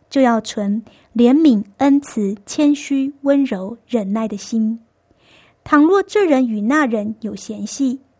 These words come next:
总要彼此包容，彼此饶恕。主怎么饶恕了你们，你们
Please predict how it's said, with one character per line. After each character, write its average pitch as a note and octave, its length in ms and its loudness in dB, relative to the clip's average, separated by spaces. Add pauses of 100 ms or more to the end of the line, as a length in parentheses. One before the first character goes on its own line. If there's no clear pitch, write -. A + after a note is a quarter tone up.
(140)
总 G#3+ 160 -2
要 A3+ 220 -2 (140)
彼 G3+ 140 -6
此 - 160 -8
包 A#3 320 -2
容， G#3+ 300 -6 (160)
彼 G#3 140 -4
此 G3+ 220 -14
饶 G3 260 -12
恕。 C4 340 -4 (800)
主 D4+ 380 0
怎 A#3+ 120 4
么 A#3 300 0
饶 A3+ 220 -2
恕 F4 200 -2
了 C4 120 0
你 G#3 180 -2
们， F#3+ 340 -6 (220)
你 A3+ 160 2
们 G#3+ 280 -4